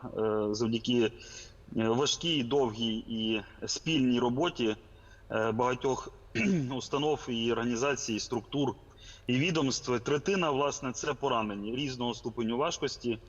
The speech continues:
але, е, всім їм зараз надається допомога. Місяці перебування в полоні, звичайно, це, е, випробовування, це удар і по фізичному стану, але це також, е, серйозне випробовування і важка морально психологічна ситуація.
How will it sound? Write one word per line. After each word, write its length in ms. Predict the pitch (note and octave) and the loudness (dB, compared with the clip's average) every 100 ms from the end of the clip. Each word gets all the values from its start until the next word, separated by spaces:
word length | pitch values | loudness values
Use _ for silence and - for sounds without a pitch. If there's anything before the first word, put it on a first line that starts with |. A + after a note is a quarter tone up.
| - - - - | -20 -20 -20 -6
але, 760 | A#2 A2+ A#2 B2 B2 B2+ B2 A#2 - | 0 2 4 2 2 2 2 0 -2
е, 120 | A#2 G#2+ | -4 -2
всім 300 | - E3 D3 | -2 -2 0
їм 160 | C3 | 2
зараз 340 | B2 B2+ A2+ A#2 | 2 2 0 -2
надається 420 | A#2 B2+ A#2+ A#2+ | 0 0 0 -2
допомога. 480 | A2 A#2 G#2+ F#2+ G2+ | -2 -2 0 0 0
Місяці 440 | B2 C#3+ - D#3 | 0 -2 -2 -2
перебування 600 | C3+ B2+ B2 B2+ A#2+ A2+ | 0 2 2 2 2 0
в 40 | |
полоні, 420 | - B2+ D3+ E3+ A2+ | 0 0 0 0 -2
звичайно, 520 | A2 G#2+ D3 C#3 A2 | -2 0 0 0 -2
це, 320 | - A#2 G#2+ - - - - - G#2+ | 0 0 0 -4 -20 -20 -20 -6 -2
е, 160 | G#2+ | 2
випробовування, 880 | G#2+ B2+ C#3+ C3+ D3 C#3+ C3 A#2 A2+ | 2 0 0 2 2 2 2 0 -2
це 180 | - C3 | -2 -2
удар 400 | A#2+ A#2 A2 A2 | 0 0 0 0
і 380 | A2+ A2 A2 G#2+ G#2 - - | -4 -4 0 0 0 -4 -2
по 440 | A#2+ A2 A2 G2+ - | 2 4 4 2 0
фізичному 540 | B2 E3 - D#3 C3+ | -2 0 0 0 0
стану, 340 | - C3 A#2+ | 2 2 2
але 160 | A#2 A2+ | 2 0
це 140 | - | 0
також, 440 | B2+ D3+ C3 G#2+ - - - - - - | -2 0 0 -2 -4 -12 -20 -20 -6 -2
е, 80 | G2+ | 0
серйозне 460 | B2+ B2+ C3 B2 | 2 4 2 2
випробовування 840 | A#2+ A2+ A2+ C3+ C3 A#2 G#2+ G#2+ G2 - A2 | 0 0 2 4 4 4 2 0 -4 -8 -6
і 380 | A2 A2 A2 G#2 | -2 0 2 2
важка 460 | G2 A2 - C#3+ | 2 0 0 0
морально 340 | B2+ B2 B2 A#2 | 0 0 0 -4
психологічна 560 | - A#2+ A#2 G#2+ A2 | -6 -6 -4 -6 -10
ситуація. 640 | - G#2+ G#2 F#2+ - G2+ | -10 -4 -2 -2 -4 -8